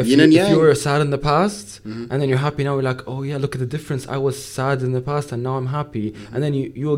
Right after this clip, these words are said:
Speaker 1: get sad again. It just ha-, it's, it's a part of human nature.
Speaker 2: Uh, you know, even there's been propo-, uh, there's been, like, um, suggestions that depression or a mental health crisis is a moment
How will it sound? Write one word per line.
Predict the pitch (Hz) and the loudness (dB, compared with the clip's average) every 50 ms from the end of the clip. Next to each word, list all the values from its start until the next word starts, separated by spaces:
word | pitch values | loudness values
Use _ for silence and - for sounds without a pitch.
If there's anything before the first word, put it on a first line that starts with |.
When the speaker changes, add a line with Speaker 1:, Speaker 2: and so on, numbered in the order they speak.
| 151 151 | 0 -2
Speaker 1:
get | 139 | -2
sad | - - 143 143 139 | -2 -4 -2 -2 0
again. | 139 143 160 160 135 117 - | 0 0 0 0 0 -2 -4
It | - 123 | -6 -6
just | 127 135 127 - | -6 -6 -8 -8
ha-, | 147 - - | -8 -6 -6
it's, | 127 - - - - | -8 -8 -8 -8 -6
it's | 127 123 - | -4 -4 -4
a | 139 135 151 | -4 -2 0
part | 143 143 | 0 0
of | 139 123 120 | 0 0 -2
human | 123 147 139 139 139 | -4 -4 -4 -4 -4
nature. | 147 151 151 151 - 113 101 98 101 - - - - | -4 -4 -6 -6 -8 -8 -8 -8 -10 -12 -16 -18 -16
Speaker 2:
Uh, | - - - - | -16 -14 -10 -6
you | 120 131 135 143 | -2 0 2 2
know, | 151 - | 2 2
even | - 151 156 147 151 143 135 117 107 | 2 2 2 2 0 0 0 -2 -2
there's | 123 120 120 - - | -2 -4 -4 -4 -4
been | 135 127 | -4 -4
propo-, | 127 - 127 - - - - 117 | -4 -6 -10 -10 -10 -10 -8 -8
uh, | 107 98 101 95 98 98 | -8 -10 -10 -14 -8 -4
there's | 110 113 117 113 113 | -2 -2 -2 -4 -6
been, | - 107 117 110 110 104 | -6 -4 -4 -4 -4 -4
like, | 101 95 92 - - - | -6 -6 -8 -10 -10 -10
um, | 95 85 85 87 92 95 - | -10 -10 -8 -8 -8 -6 -6
suggestions | - - 120 104 98 123 127 131 - - 123 113 104 98 107 | -4 -2 -2 -2 0 0 -2 -2 -2 -4 -4 -4 -4 -6 -4
that | 110 101 90 - - - - - - _ _ _ _ _ - 127 | -4 -6 -6 -6 -10 -18 -20 -20 -20 _ _ _ _ _ -12 -8
depression | 120 120 - - - 156 175 175 - - 117 110 143 - - - - _ _ - - - _ - _ _ _ _ _ _ _ - | -6 -6 -4 -2 0 0 0 0 0 -2 -4 -4 -6 -8 -14 -20 -20 _ _ -20 -20 -20 _ -20 _ _ _ _ _ _ _ -8
or | 101 101 101 95 | -6 -4 -4 -4
a | 92 90 | -4 -2
mental | 98 117 143 143 147 147 113 | -2 -2 -2 0 0 -2 -2
health | 110 127 131 127 - - | -2 -2 -2 -2 -4 -6
crisis | - - 139 151 147 - - 110 - - - - - - - _ - - - - - - - - | -4 -2 0 0 0 -2 -4 -4 -6 -6 -8 -12 -16 -20 -20 _ -20 -20 -20 -20 -20 -2 6 10
is | 160 180 190 185 165 - - | 10 10 10 8 4 0 -2
a | 123 123 | 0 2
moment | 120 131 143 147 127 107 104 123 160 - - - | 2 4 4 2 2 0 -4 -6 -8 -10 -14 -16